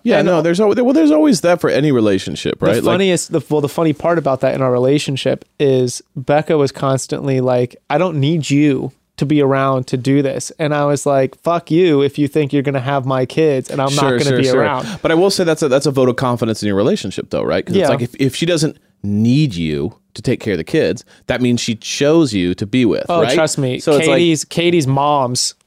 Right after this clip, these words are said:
Speaker 2: Katie's mom and aunt and Becca are
Speaker 1: Yeah.
Speaker 2: very much in the, like,
Speaker 1: Same world, yeah.
Speaker 2: oh, of the, like, we, you're here because we're,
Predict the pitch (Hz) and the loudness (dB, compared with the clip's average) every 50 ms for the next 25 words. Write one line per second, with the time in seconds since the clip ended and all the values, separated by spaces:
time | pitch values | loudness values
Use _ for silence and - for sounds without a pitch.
0 | _ _ _ - - 156 156 151 147 135 123 143 143 143 143 139 135 127 - 135 | _ _ _ -8 -4 0 0 2 2 0 0 0 0 0 0 -2 -4 -4 -2 -2
1 | 139 135 131 127 123 - - 143 131 120 139 135 131 - 139 131 120 120 123 - | 0 0 0 -2 -4 -4 -4 -4 -2 0 0 0 0 0 0 0 0 -2 -2 -2
2 | 117 120 131 - 127 135 - - 131 139 147 147 147 143 139 135 131 - - - | 0 2 2 2 2 0 -2 -4 -2 -2 0 2 2 2 0 0 -2 -2 -4 -4
3 | 156 139 131 131 127 127 127 123 120 120 - - - _ _ - - - - 131 | -4 -2 0 0 0 0 0 0 -2 -4 -6 -8 -14 _ _ -16 -8 -4 -2 0
4 | 123 117 113 113 110 104 92 82 76 98 104 95 73 - - 151 147 139 135 135 | 2 2 2 2 2 2 0 0 0 0 0 0 0 0 0 0 2 2 0 0
5 | 127 123 139 139 135 135 135 131 127 139 147 151 151 147 - - 147 135 151 160 | -2 -2 0 0 2 2 0 0 0 0 2 2 2 0 -2 -2 -2 0 2 2
6 | 170 147 - - 165 165 160 131 139 127 - 151 135 127 123 127 135 143 139 135 | 2 0 0 0 2 2 2 0 0 -2 -2 -2 -2 -2 -4 -2 0 0 2 2
7 | 131 127 123 127 - | 2 0 0 -2 -4